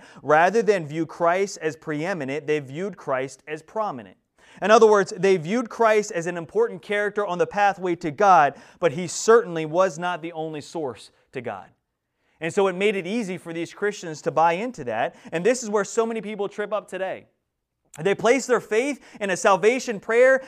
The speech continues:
as a means to God rather than in the preeminence of Christ. And what we see here in verses twelve through fourteen, that the Apostle Paul gives the readers three opportunities that Christ affords to us as believers through his redemption. Because Christ is preeminent,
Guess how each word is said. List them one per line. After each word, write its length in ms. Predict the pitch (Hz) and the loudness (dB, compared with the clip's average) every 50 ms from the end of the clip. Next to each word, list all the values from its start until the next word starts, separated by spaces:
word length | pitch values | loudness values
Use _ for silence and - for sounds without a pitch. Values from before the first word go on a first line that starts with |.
| - | -6
as 140 | - 170 160 | -6 -4 -4
a 40 | 180 | -4
means 280 | 185 196 214 220 196 | -4 -4 -4 -6 -6
to 100 | - 202 | -6 -6
God 380 | 170 143 202 208 233 247 240 202 | -2 2 2 2 4 2 0 0
rather 360 | 180 190 202 233 247 214 226 | 0 2 2 2 2 0 -2
than 160 | 196 208 208 | -4 -4 -6
in 120 | 202 202 196 | -6 -6 -6
the 80 | 180 | -8
preeminence 500 | - - 214 214 214 214 214 214 208 202 | -6 -6 -6 -4 -4 -4 -4 -4 -6 -8
of 100 | 196 151 | -10 -14
Christ. 400 | - - 220 220 196 175 165 165 | -6 -2 0 0 0 0 -2 -6
And 80 | 190 180 | -6 -4
what 120 | 190 208 | -4 -4
we 80 | 202 220 | -4 -4
see 220 | 214 - 262 247 | -6 -6 -4 -2
here 120 | 233 240 233 | -2 0 -2
in 80 | 214 | 0
verses 240 | 190 214 202 185 185 | -2 -2 -4 -4 -8
twelve 300 | - - 220 233 233 208 | -2 0 2 2 2 0
through 120 | 180 214 185 | -4 -8 -4
fourteen, 600 | - 220 208 202 208 - 233 214 180 170 175 - - - - - - | -2 0 0 0 0 -2 -4 -4 -4 -6 -8 -12 -16 -20 -20 -8 -2
that 140 | - 196 180 | -2 2 2
the 80 | 196 | 2
Apostle 420 | 180 170 - 226 254 262 - 240 208 | 2 2 4 2 2 4 2 0 -2
Paul 300 | - 208 233 240 226 196 | 0 2 2 2 2 2
gives 240 | 175 208 185 165 | 0 -2 -2 -2
the 60 | 180 185 | -4 -2
readers 340 | 175 220 226 208 202 185 - | -2 -2 0 0 -2 -2 -4
three 300 | - 190 202 240 269 285 | -6 -4 -2 -2 -2 -2
opportunities 880 | 240 226 254 247 247 233 240 - 240 247 233 196 160 156 165 170 147 | 0 -2 -2 0 -2 -4 -4 -4 -6 -6 -6 -6 -6 -6 -8 -8 -4
that 200 | 170 190 202 196 _ - _ _ | -4 -4 -4 -6 _ -20 _ _
Christ 400 | - - 233 254 277 269 - - - | -2 2 4 4 4 2 0 -4 -8
affords 480 | 202 - - - 247 269 294 302 226 - | -10 -10 -4 -2 0 0 0 0 -2 -4
to 160 | - 240 220 | -2 0 2
us 200 | 233 226 214 - - | 2 2 2 -2 -6
as 300 | 190 208 254 294 311 240 | -4 0 2 2 2 2
believers 520 | 202 208 190 160 151 151 156 180 185 180 - | 0 -4 -4 -2 -2 -2 -2 -4 -6 -8 -6
through 180 | - 220 208 | -4 -2 -2
his 160 | 196 214 196 | -2 -2 -2
redemption. 580 | 185 214 202 208 226 226 196 - - 120 101 - _ _ _ _ _ _ _ _ _ _ _ _ _ _ | -4 -4 -2 -2 -2 -2 -4 -8 -14 -18 -18 -20 _ _ _ _ _ _ _ _ _ _ _ _ _ _
Because 420 | 151 - - 233 254 277 277 - | -12 0 2 4 4 4 2 0
Christ 320 | - 262 254 254 247 247 | 0 0 0 0 0 -2
is 80 | 220 190 | -8 -8
preeminent, 640 | - 220 226 233 233 233 196 147 135 123 131 139 - | -4 -4 -2 -2 0 -2 -2 -4 -6 -6 -6 -8 -8